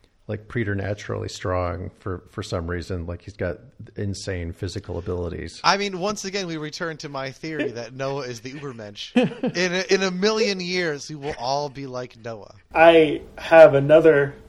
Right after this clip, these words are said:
Speaker 3: it's not a theory, but, you know, probably what actually happened is he set up his plans, but he still has to wait for them, so he just keeps on trying to make them work, but he just, like, like, they just don't.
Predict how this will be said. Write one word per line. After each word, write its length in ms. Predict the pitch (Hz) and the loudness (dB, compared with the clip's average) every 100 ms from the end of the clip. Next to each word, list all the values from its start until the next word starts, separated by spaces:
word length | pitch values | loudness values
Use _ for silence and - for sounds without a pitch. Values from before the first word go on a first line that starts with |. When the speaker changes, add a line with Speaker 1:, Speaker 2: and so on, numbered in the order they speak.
| - - | -20 -14
Speaker 3:
it's 260 | 143 156 | -8 0
not 200 | 180 147 | 6 6
a 20 | - | 6
theory, 400 | 147 120 113 117 | 0 0 -2 -2
but, 420 | 135 120 113 - - | 0 0 -2 -8 -12
you 80 | |
know, 280 | 120 110 110 - | -14 -14 -16 0
probably 320 | 165 151 139 | 6 6 6
what 160 | 127 127 | 0 0
actually 340 | 123 - 123 | -2 -6 -12
happened 480 | 113 110 113 110 113 - - - - | -10 -12 -10 -12 -12 -20 -20 -12 2
is 440 | 139 135 117 - - - - - - - - - | 4 4 0 -8 -18 -20 -20 -20 -20 -20 -20 -18
he 480 | - 185 175 143 131 - | -6 -2 -2 -4 -4 6
set 140 | 208 | 6
up 160 | 185 - | 6 -2
his 120 | 139 | -10
plans, 680 | - 180 156 120 117 - - - | -2 2 2 0 -4 -12 -16 -6
but 100 | 151 | -6
he 60 | |
still 200 | 143 202 | 2 2
has 100 | 165 | 2
to 80 | - | -2
wait 240 | 120 135 135 | 0 0 2
for 220 | 170 165 | 0 2
them, 180 | 175 175 | 0 2
so 160 | 156 | 0
he 80 | 135 | 0
just 180 | 170 - | -4 -2
keeps 200 | 202 190 | 0 2
on 140 | 143 | 0
trying 460 | 135 143 135 147 143 | -2 -2 0 0 -2
to 60 | |
make 240 | 135 143 143 | -2 -2 -2
them 160 | 139 | -6
work, 340 | 117 127 147 - | -2 -2 -2 -6
but 160 | 151 143 | -2 0
he 60 | 135 | 0
just, 460 | 139 139 - - - - 123 | 0 0 0 -10 -14 -12 -4
like, 180 | 117 | -4
like, 260 | 135 127 - | -2 -4 -2
they 120 | 127 | -4
just 320 | 127 - - - - | -2 -4 -4 -6 -6
don't. 360 | 117 147 - | -2 -2 -4